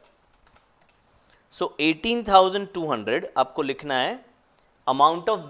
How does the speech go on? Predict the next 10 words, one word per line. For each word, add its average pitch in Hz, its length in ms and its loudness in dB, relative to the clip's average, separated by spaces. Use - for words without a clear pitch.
bad 165 300 6
debt 143 180 2
is 226 240 -2
eighteen 151 540 -8
thousand 151 340 -2
two 110 100 -8
hundred। 87 280 -12
Nitin 226 400 2
renewed 214 380 4
his 220 100 2